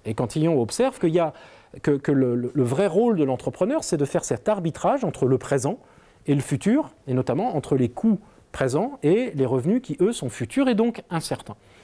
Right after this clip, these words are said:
Ce qui fait que baser sa décision entrepreneuriale sur ces deux éléments est complètement irrationnel, en fait.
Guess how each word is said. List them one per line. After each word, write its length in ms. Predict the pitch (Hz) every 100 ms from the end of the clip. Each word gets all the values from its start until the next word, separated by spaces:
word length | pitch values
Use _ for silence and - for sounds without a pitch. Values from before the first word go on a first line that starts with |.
| - - - - - - - -
Ce 100 | -
qui 140 | 247
fait 160 | 302 277
que 100 | 185
baser 320 | 185 196 220
sa 160 | -
décision 420 | 156 170 190 170 170
entrepreneuriale 800 | - 151 156 151 147 151 147
sur 180 | 127 127
ces 140 | - 135
deux 300 | 160 208 156
éléments 260 | 135 233
est 100 | 262
complètement 360 | - - 170 254
irrationnel, 500 | 208 165 - 151 120
en 80 | 107
fait. 240 | -